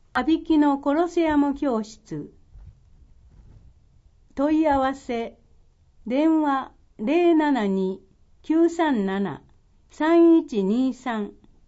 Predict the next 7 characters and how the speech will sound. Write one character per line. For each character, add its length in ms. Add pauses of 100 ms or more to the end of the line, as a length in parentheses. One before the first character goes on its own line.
(960)
八 340
項 300
目 320
あ 80
り 160
ま 160
す。 180